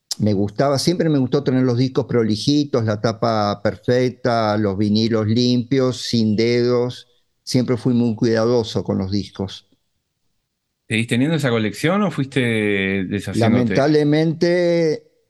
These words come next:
Speaker 1: creo que la primera vez que tuve que vender los discos, muy a mi pesar, fue en el,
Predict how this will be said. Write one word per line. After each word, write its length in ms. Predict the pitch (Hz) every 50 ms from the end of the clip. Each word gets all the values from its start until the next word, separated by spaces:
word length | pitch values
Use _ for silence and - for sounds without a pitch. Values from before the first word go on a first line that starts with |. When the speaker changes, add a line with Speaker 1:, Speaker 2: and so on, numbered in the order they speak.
| - 117 120 - _
Speaker 1:
creo 240 | - 131 127 123 104
que 80 | 123
la 100 | 120 113
primera 360 | - 123 123 123 127 131 131
vez 140 | 135 143 139
que 280 | - 143 131 117 107 98
tuve 360 | - _ - 131 123 127 110
que 120 | 117 120
vender 320 | 110 113 113 117 120 127 131
los 140 | 127 120 120
discos, 920 | 127 135 131 - - 156 156 156 143 - - - - - - - - - 101
muy 160 | 104 117 120
a 60 | 120
mi 140 | 117 120 117
pesar, 380 | 110 123 117 - - 143 147 -
fue 160 | - 139 123
en 80 | 110
el, 1080 | 110 107 101 101 98 98 101 98 98 95 92 87 87 87 90 90 - - - - -